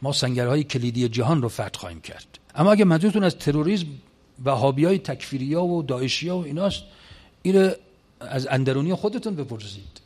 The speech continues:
ایجاد اینا و تقویت اینا و تثبیت اینا با پول و سرمایه و حمایت‌های شماها یا رژیمای وابسته به شما تو منطقه بود. گفتن که افراطیگری در سیاست خارجی رو باید بذاریم کنار. بله، حتماً. اما مبارزه با ظلم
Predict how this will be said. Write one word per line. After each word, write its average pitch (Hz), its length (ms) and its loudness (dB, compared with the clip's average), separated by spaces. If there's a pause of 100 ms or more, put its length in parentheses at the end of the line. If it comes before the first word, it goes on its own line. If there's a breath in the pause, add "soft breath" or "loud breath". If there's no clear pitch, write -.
(140)
ایجاد 160 500 4
اینا 151 380 0
و 127 80 -4
تقویت 120 560 -2
اینا 143 300 -2
و 123 60 -2
تثبیت 143 460 -6
اینا 139 200 -4
با 120 160 -4
پول 139 240 -6
و 135 60 -2
سرمایه 110 460 -4
و 135 120 0
حمایت‌های 110 420 -4
شماها 127 380 -2
یا 165 100 2
رژیمای 143 460 2
وابسته 143 360 -2
به 139 80 -6
شما 131 220 -6
تو 123 140 -8
منطقه 92 360 -10
بود. 78 240 -18 (400 soft breath)
گفتن 220 340 2
که 208 380 4 (680)
افراطیگری 170 680 2
در 175 100 4
سیاست 147 380 -2
خارجی 143 420 0
رو 190 80 2
باید 185 120 2
بذاریم 170 300 2
کنار. 110 360 -8 (220)
بله، 147 220 -2
حتماً. 120 460 -6 (1120)
اما 135 200 -2
مبارزه 123 420 2
با 120 140 0
ظلم 151 360 -2